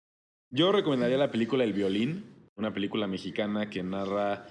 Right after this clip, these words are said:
un poco el contexto de, de lo que se le llamó la Guerra Sucia. Y también recomendaría una película argentina que me gusta mucho, que es la de El secreto de sus ojos,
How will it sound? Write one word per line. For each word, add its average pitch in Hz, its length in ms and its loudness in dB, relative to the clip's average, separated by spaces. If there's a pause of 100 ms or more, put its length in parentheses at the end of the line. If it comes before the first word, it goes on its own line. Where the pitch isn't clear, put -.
(300)
un - 60 -20
poco 107 180 -2
el 107 80 2
contexto 101 540 -2
de, 92 240 0
de 95 180 -6
lo 95 140 0
que - 40 -6
se - 120 -6
le 95 100 0
llamó 101 220 0
la 110 100 2
Guerra 104 260 0
Sucia. 123 560 -2 (480)
Y 165 120 0
también 165 280 2
recomendaría 139 480 2
una 143 160 0
película 127 340 0
argentina 117 560 0
que 104 100 -6
me 95 80 -2
gusta 104 240 -2
mucho, 104 320 -2
que 104 120 0
es 101 80 0
la 98 140 0
de 95 140 2
El 92 160 -6
secreto 107 400 -2
de 101 80 -2
sus 95 180 -8
ojos, 107 480 -6